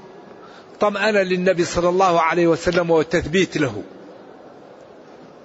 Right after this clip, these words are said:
فأنت إن كذبك قومك ووقفوا في وجهك، فموسى كذبه قومه ووقفوا في وجهه،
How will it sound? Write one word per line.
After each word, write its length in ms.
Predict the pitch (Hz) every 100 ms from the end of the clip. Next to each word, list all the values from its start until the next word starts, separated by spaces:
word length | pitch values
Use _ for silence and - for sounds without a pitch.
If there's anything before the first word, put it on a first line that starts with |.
| - - - - - - - -
فأنت 540 | 196 208 208 - 113 - - - - - - - - -
إن 160 | 190 220
كذبك 600 | 190 185 165 190 196 -
قومك 640 | 160 175 180 175 - 110 - - - - - - 175
ووقفوا 600 | 196 202 - 196 175 196
في 140 | 190
وجهك، 600 | 214 214 190 226 240 220 - - - - - - - - - - -
فموسى 640 | 147 202 220 214 - 196
كذبه 680 | - 185 175 202 190 175 190 -
قومه 540 | 185 175 170 196 220 - - - -
ووقفوا 640 | 180 190 175 190 151 175
في 180 | 135 160
وجهه، 460 | 151 123 120 110